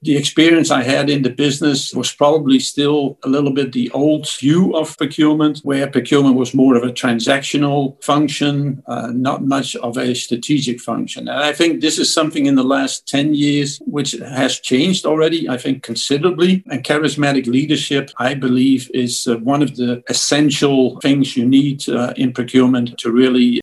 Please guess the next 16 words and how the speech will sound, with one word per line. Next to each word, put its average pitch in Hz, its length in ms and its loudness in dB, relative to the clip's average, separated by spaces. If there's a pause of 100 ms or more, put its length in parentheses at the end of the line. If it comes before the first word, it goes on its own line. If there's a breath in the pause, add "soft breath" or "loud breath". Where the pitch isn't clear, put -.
drive 135 600 0
the 135 80 -2
function 135 500 0
forward 135 640 0 (500 loud breath)
in 123 140 0
terms 120 380 0
of 127 280 -4
its, 127 320 -2
uh, 117 120 0
strategic 131 580 0
ability 127 800 -2
to 117 240 0
connect 127 520 2
with 123 480 0
the 135 80 0
business, 147 720 2